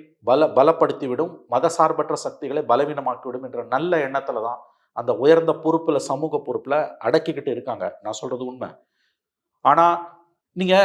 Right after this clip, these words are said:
வேற நிர்வாக கோளாறுகளை பத்தி பண்ணீங்கன்னா பிரச்சனை இல்லைங்க. கோர் இஷ்யூஸ்ல இப்ப நீங்க போய் ஃபா-, இன்னைக்கு ஃபார்முலா ஒன் ரேஸ் நடத்துறாங்க உங்களுக்கு வந்து, அதுல ரெண்டு விதமான கருத்துக்கள் இருக்கு. அதுல நாளைக்கு ரெண்டு நாள் பொறுத்து வேற ஏதாவது அதுல டெவலப்மெண்ட்ஸ் இருந்ததுன்னா அப்ப கூட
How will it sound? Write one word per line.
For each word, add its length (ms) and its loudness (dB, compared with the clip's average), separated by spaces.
வேற 180 8
நிர்வாக 420 4
கோளாறுகளை 480 4
பத்தி 240 -4
பண்ணீங்கன்னா 440 -2
பிரச்சனை 320 -6
இல்லைங்க. 280 -4
கோர் 320 8
இஷ்யூஸ்ல 400 -2
இப்ப 120 -2
நீங்க 200 -4
போய் 120 0
ஃபா-, 340 6
இன்னைக்கு 260 -6
ஃபார்முலா 360 6
ஒன் 180 -4
ரேஸ் 200 0
நடத்துறாங்க 400 0
உங்களுக்கு 280 -8
வந்து, 240 -10
அதுல 240 4
ரெண்டு 220 2
விதமான 340 0
கருத்துக்கள் 340 -4
இருக்கு. 200 -12
அதுல 360 4
நாளைக்கு 360 6
ரெண்டு 180 -4
நாள் 240 2
பொறுத்து 300 -2
வேற 220 6
ஏதாவது 260 4
அதுல 200 -2
டெவலப்மெண்ட்ஸ் 500 0
இருந்ததுன்னா 360 -6
அப்ப 300 6
கூட 100 2